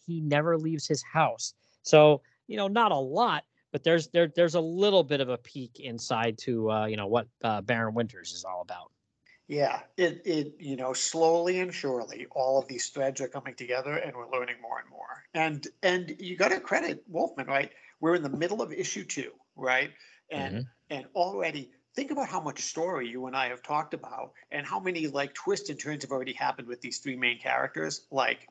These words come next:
Speaker 2: this is not decompression. This is full on foot to the pedal storytelling.
Speaker 1: Mm-hmm. Yeah, absolutely. You're not kidding. And, uh, again, I didn't expect this to happen either. So that scene, you know, like, we know where that's going.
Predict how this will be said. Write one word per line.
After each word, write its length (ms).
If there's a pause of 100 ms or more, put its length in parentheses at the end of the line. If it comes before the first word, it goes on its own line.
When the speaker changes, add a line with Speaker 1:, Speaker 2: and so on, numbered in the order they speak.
Speaker 2:
this 240
is 140
not 280
decompression. 760 (100)
This 260
is 340 (220)
full 220
on 380 (140)
foot 280
to 80
the 80
pedal 560
storytelling. 680 (600)
Speaker 1:
Mm-hmm. 400 (180)
Yeah, 360
absolutely. 560
You're 140
not 180
kidding. 320
And, 160 (340)
uh, 220 (100)
again, 440
I 120
didn't 180
expect 440
this 200
to 100
happen 360
either. 280
So 400 (320)
that 420 (260)
scene, 640 (340)
you 80
know, 200
like, 260
we 140
know 140
where 180
that's 260
going. 360